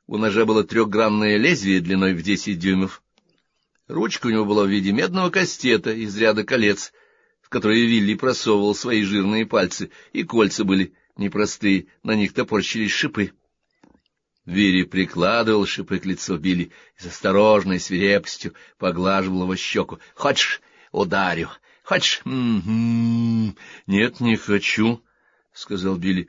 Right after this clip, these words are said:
"А знаешь, почему лезвие трехгранное?" "Нет, не знаю". "От него рана не закрывается". "А? От него дырка в человеке треугольная. Обыкновенным ножом ткнешь в человека, получается разрез, понял? А разрез сразу закрывается,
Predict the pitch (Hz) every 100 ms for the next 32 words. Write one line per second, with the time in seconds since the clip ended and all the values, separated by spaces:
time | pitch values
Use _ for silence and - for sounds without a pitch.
0 | - - - - 98 110 110 104 127 143
1 | 139 - - 127 123 120 101 107 87 110
2 | 101 104 98 95 87 _ _ 82 95 113
3 | 120 92 90 92 104 101 - - - 104
4 | - 120 117 110 113 110 101 95 95 87
5 | 98 92 92 - - - 87 90 92 98
6 | 104 - _ _ _ _ 131 127 139 135
7 | 107 123 110 87 - 92 - - 110 104
8 | 82 - 101 120 117 104 107 95 92 90
9 | - _ _ _ _ _ - - - 78
10 | 120 175 165 139 117 110 95 - 113 98
11 | - - 101 101 87 85 85 85 120 117
12 | 123 127 110 104 95 - - _ 165 123
13 | 82 - _ _ _ _ - 95 101 123
14 | 131 - 127 120 110 135 110 101 95 -